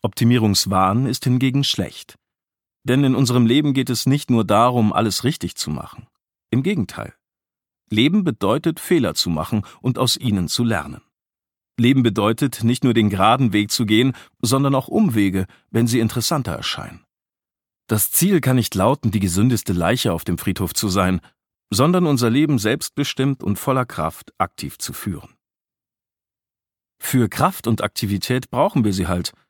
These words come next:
unsere Gesundheit. Aber ich habe gute Nachrichten für Sie. Vieles an unserer Gesundheit haben wir selbst in der Hand. Und wir brauchen gar nicht mal so viel dafür zu tun, wie Sie vielleicht glauben.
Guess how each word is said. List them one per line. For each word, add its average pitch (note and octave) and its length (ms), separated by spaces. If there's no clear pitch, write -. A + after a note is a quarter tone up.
unsere G2+ 260
Gesundheit. F2 640
Aber F2 140
ich - 100
habe F2 120
gute G#2+ 220
Nachrichten - 460
für D#2 160
Sie. E2 260
Vieles F3+ 340
an A#2+ 160
unserer G#2 240
Gesundheit G2 640
haben G2+ 180
wir G2 100
selbst E2 280
in F#2+ 80
der G2+ 160
Hand. - 280
Und A2+ 140
wir B2 80
brauchen D3+ 400
gar D#3 180
nicht G3 220
mal D#3+ 140
so D3+ 120
viel C3 220
dafür A#2 300
zu - 160
tun, G#2+ 340
wie G2+ 60
Sie F#2+ 160
vielleicht G#2 320
glauben. F2+ 420